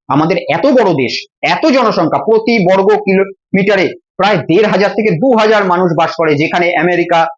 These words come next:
যেখানে ব্রিটেন, যেখানে রাশিয়ায় ভ-, এক একটা বর্গ কিলোমিটারে অতি কম সংখ্যক একশো থেকে দুশো জন মানুষ বাস করে। তো যাই হোক, এসব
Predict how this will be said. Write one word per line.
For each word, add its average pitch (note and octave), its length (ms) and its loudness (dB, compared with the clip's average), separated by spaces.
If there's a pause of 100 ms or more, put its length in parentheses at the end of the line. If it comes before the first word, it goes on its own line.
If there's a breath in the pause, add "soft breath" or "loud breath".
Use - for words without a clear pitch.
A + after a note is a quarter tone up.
(180)
যেখানে F3 480 0 (560)
ব্রিটেন, D#3+ 480 0 (100)
যেখানে E3 360 -2
রাশিয়ায় D#3+ 500 0 (380)
ভ-, D3 200 0 (240)
এক D#3 180 -2
একটা F3+ 240 -4
বর্গ D#3+ 220 0
কিলোমিটারে E3+ 480 0
অতি G#3+ 240 0 (100)
কম B3+ 220 2
সংখ্যক F#3+ 420 -2 (120)
একশো G3+ 220 -2
থেকে G#3 140 0
দুশো F#3+ 280 0
জন A#3+ 160 2
মানুষ E3+ 280 0
বাস C3+ 200 0
করে। A2 180 -2 (560)
তো B3 80 2
যাই A3+ 220 2
হোক, B3 180 2
এসব A3+ 240 0